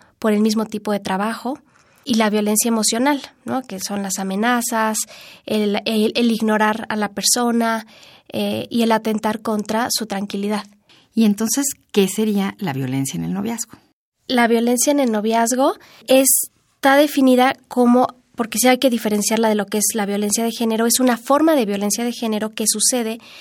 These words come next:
Speaker 1: entre jóvenes. Es decir, la característica que tiene, a diferencia de la violencia doméstica,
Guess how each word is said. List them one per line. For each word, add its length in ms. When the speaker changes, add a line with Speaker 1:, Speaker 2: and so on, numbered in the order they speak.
Speaker 1:
entre 340
jóvenes. 580
Es 140
decir, 400
la 160
característica 760
que 120
tiene, 300
a 60
diferencia 500
de 100
la 120
violencia 400
doméstica, 680